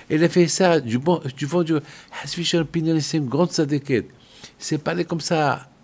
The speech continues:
à sa, à sa belle-sœur, c'est pour qu'elle prie un peu plus. Ça veut dire que même Penina, elle priait, elle priait pour Hana pour qu'elle ait des enfants. Et Penina, il, il parlait comme ça à Hana pour que Hana,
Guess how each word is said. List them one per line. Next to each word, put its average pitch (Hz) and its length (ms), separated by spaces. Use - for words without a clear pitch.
à 120 220
sa, 107 600
à 120 60
sa 127 160
belle-sœur, 123 680
c'est 170 340
pour 180 340
qu'elle 202 180
prie 226 240
un 220 100
peu 214 140
plus. 208 200
Ça - 140
veut 147 40
dire 156 140
que 160 100
même 180 240
Penina, 202 420
elle 226 100
priait, - 260
elle 165 60
priait 175 260
pour 160 160
Hana 175 260
pour 170 160
qu'elle 151 160
ait 139 80
des 127 200
enfants. - 360
Et 147 60
Penina, 190 520
il, 165 200
il 165 60
parlait 170 280
comme 170 220
ça 151 340
à - 200
Hana 190 420
pour 165 120
que - 80
Hana, 190 320